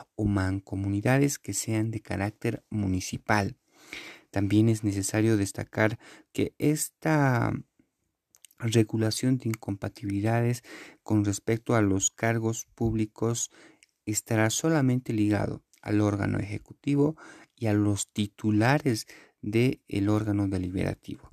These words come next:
ya que los concejales suplentes pueden tener un segundo cargo, siempre y cuando éste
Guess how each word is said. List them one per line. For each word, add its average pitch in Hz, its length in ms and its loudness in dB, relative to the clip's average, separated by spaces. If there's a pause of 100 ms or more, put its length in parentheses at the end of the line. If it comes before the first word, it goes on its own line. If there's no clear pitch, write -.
(260)
ya 98 180 -2
que - 180 -4
los 98 240 -2
concejales 123 720 2
suplentes - 720 -2 (640)
pueden 139 380 6
tener 104 440 -4 (340)
un 127 260 2
segundo 135 800 0
cargo, - 360 -8 (640)
siempre 117 580 2
y - 20 -4
cuando 110 460 2
éste 117 440 -4